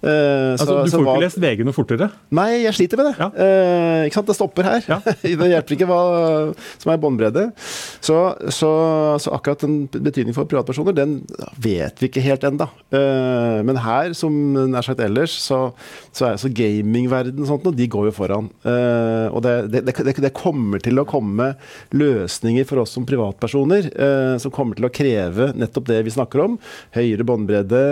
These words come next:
Speaker 1: eh, lavere forsinkelser, eh, og, og det hele.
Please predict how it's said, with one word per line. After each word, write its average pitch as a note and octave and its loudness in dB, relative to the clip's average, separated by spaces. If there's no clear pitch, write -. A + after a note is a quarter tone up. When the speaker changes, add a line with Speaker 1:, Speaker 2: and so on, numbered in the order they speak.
Speaker 1:
eh, A#2 0
lavere G2 -2
forsinkelser, C3 0
eh, A#2+ 0
og, A2 -2
og G#2 -4
det A#2+ 0
hele. C3 0